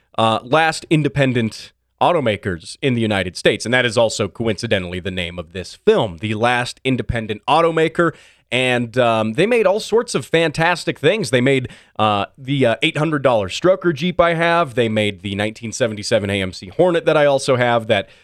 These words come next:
uh, somehow, somehow is still running, uh, despite having more rust than, than actual sheet metal in it. And, uh, it's still running. In fact, it's probably the most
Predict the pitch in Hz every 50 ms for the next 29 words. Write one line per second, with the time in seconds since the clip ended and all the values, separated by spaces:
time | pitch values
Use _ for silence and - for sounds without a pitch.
0 | _ _ _ - 92 92 - - - - 170 175 170 135 127 113 110 113 117 -
1 | _ _ - - - 247 285 320 302 254 196 - 226 262 254 208 170 - - 196
2 | 175 139 - - - 233 240 196 139 160 185 208 180 113 92 90 101 120 - _
3 | _ _ _ - 123 120 120 127 139 127 - - 202 196 170 151 - 147 165 175
4 | 160 165 147 127 - _ _ - 135 139 151 165 185 180 175 156 156 156 156 143
5 | - - - - 143 135 127 123 120 117 - 123 143 143 143 147 151 - - 139
6 | 120 - - - - 143 123 110 104 98 98 104 135 143 - _ - 110 107 107
7 | 107 110 110 107 120 110 104 101 98 - _ _ _ _ _ - 120 - - -
8 | 175 185 160 139 131 147 156 160 156 - 190 196 196 - 180 - - _ - 170
9 | 190 196 202 190 170 165 170 170 -